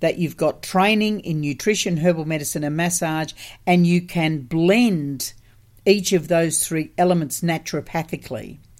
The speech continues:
So the naturopathic interventions is blending each one of these three,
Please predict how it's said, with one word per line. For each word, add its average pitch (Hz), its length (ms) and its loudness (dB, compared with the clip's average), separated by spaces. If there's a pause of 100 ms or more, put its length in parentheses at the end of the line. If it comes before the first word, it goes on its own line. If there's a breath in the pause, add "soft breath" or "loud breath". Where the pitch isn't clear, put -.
(360 loud breath)
So 170 200 2
the 165 100 2
naturopathic 190 1080 -2
interventions 190 1000 -2 (340 loud breath)
is 170 180 2
blending 175 720 2
each 180 380 -2
one 170 180 -2
of 143 140 -4
these 156 360 -2
three, 156 380 -2